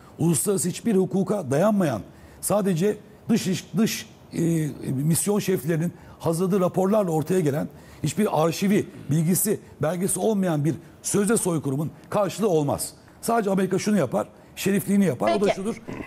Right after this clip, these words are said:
Speaker 1: "Ben A B D'yim, ben, e, Murphy'yim, altın kural bendedir, altın bendedir,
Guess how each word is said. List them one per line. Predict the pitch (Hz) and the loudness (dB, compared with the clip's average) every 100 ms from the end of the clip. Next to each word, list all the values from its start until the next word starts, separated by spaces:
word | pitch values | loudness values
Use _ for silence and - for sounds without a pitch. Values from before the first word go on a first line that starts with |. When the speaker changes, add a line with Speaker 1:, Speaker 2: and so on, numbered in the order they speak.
| - | -2
Speaker 1:
"Ben | 190 208 170 - - | 0 0 -4 -12 -2
A | 196 185 | 2 2
B | 170 143 | 2 2
D'yim, | 139 214 - - - | 0 0 -4 -14 -4
ben, | 185 190 185 - - | 0 0 -4 -18 -6
e, | 165 | 0
Murphy'yim, | 151 208 - 175 208 202 | 2 2 2 0 -2 0
altın | 180 185 214 | 0 0 0
kural | 165 131 139 | 2 2 2
bendedir, | 202 208 220 - - | 0 0 -2 -4 -8
altın | - 202 190 170 139 | 0 0 2 -2 0
bendedir, | 220 220 226 | 0 0 -2